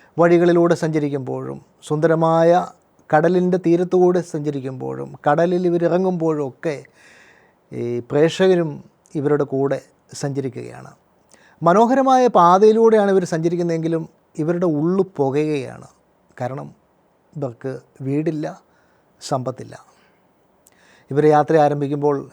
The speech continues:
ഇവരുടെ രണ്ടുപേരുടെയും തോളത്ത് രണ്ട് വലിയ ബാഗുകളുണ്ട്.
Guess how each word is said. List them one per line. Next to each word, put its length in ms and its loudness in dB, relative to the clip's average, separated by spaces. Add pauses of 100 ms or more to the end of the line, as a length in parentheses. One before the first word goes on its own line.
ഇവരുടെ 340 -2 (500)
രണ്ടുപേരുടെയും 720 0
തോളത്ത് 340 0 (100)
രണ്ട് 200 -4
വലിയ 400 -4
ബാഗുകളുണ്ട്. 720 -6